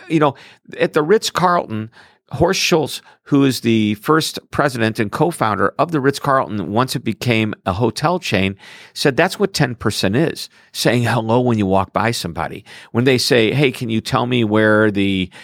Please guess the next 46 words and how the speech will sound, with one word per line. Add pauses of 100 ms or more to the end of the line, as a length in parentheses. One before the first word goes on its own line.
(200)
you
know,
concierge
is?
Here,
let
me
show
you,"
and
you
take
them
there. (380)
You
know, (320)
it's,
it's
little (120)
things
that
add
up.
They're
not
over
the
top.
Now,
once
in
a
while,
something
will
fall
in
your
lap
where
you
can
go
over
the
top.